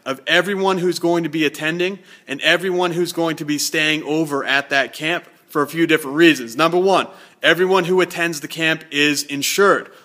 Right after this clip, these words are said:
All of the athletes are insured, the coaches are insured, and the administrators that might be around, like the medical staff that's always gonna be there, they need to be insured as well. We are never, we never, uh, you know, want an accident or an incident to happen, but you are insured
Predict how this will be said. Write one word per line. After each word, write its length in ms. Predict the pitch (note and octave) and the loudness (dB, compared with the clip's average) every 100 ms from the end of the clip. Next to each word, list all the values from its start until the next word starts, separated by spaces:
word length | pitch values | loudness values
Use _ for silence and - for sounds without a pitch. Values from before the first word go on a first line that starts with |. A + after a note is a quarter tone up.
| - | 0
All 200 | G#2+ C#3+ | 2 2
of 40 | |
the 140 | D3+ | 0
athletes 480 | C3 D#3+ E3+ F3+ D#3 | 2 0 0 -2 -4
are 80 | D3 | -4
insured, 420 | B2+ - B2 A2 - _ | -6 -6 -6 -8 -14 _
the 80 | - | -14
coaches 540 | B2 - F#3 G3 F#3+ D3+ | -8 2 4 4 2 2
are 180 | D#3 | 2
insured, 540 | D#3 - D3+ D3 D3 D3 | 2 0 0 2 0 -2
and 240 | C#3 C#3 | -4 0
the 400 | C#3+ C#3+ C#3+ C#3+ | 2 4 4 2
administrators 800 | C#3 D3 E3+ E3+ - D#3 C#3 C3+ | -2 0 0 0 0 2 2 0
that 120 | C3 B2+ | -2 -2
might 200 | C#3 C#3 | -2 0
be 160 | C3+ | -2
around, 480 | B2+ D3 F3+ C#3+ B2+ - - - | 0 4 4 2 -2 -10 -14 0
like 220 | D3 C#3+ | 0 0
the 60 | |
medical 400 | C#3 C#3+ C#3+ D3 | 0 0 0 -2
staff 400 | C3 - C#3 C3+ | -4 2 2 2
that's 160 | C#3+ C3 | -2 -2
always 240 | C3+ C3+ | -2 -2
gonna 160 | C3 C3 | -2 -4
be 180 | C3+ C3+ | -2 0
there, 320 | B2+ B2+ B2 - - _ | 2 2 0 -10 -20 _
they 480 | B2+ D#3 E3 E3+ E3+ B2+ B2+ | -2 2 4 2 -2 -6 -6
need 220 | D#3 D#3+ | -4 -4
to 60 | |
be 120 | D3+ D3+ | -4 -4
insured 400 | C#3+ D#3+ D3+ B2+ | -2 -2 -2 0
as 240 | C#3 B2 | -2 -2
well. 400 | C#3+ E3 C3+ G#2 | 2 4 4 0
We 220 | C3+ D3 | -2 0
are 200 | C#3 C3 | 2 0
never, 800 | C3 C#3+ D#3 E3+ E3+ F3 D#3+ - - _ | 0 0 2 2 2 2 2 -4 -20 _
we 100 | C3 | -8
never, 560 | C#3+ D#3+ E3+ F3+ E3 C3+ | 0 2 2 2 0 -2
uh, 80 | C#3+ | -4
you 120 | C#3+ | -4
know, 120 | B2+ - _ _ | -6 -12 _ _
want 500 | D3+ D3+ D#3+ E3 - | -8 0 2 0 -2
an 120 | C#3+ | -8
accident 580 | C#3 D3+ D#3+ E3+ D#3 D3 | 0 0 0 -2 -2 -4
or 80 | C3+ | -6
an 80 | C3 | -6
incident 400 | C#3 C#3 D3+ C#3+ | -6 -6 -6 -6
to 80 | B2 | -4
happen, 520 | C#3+ D#3+ F#3+ G3 E3 | 0 -2 -2 -8 -6
but 140 | C#3+ C3+ | -8 -4
you 200 | C#3+ C#3 | -6 -4
are 140 | C3+ | -4
insured 560 | B2+ - G#3 F3 C3 | -4 -4 0 0 0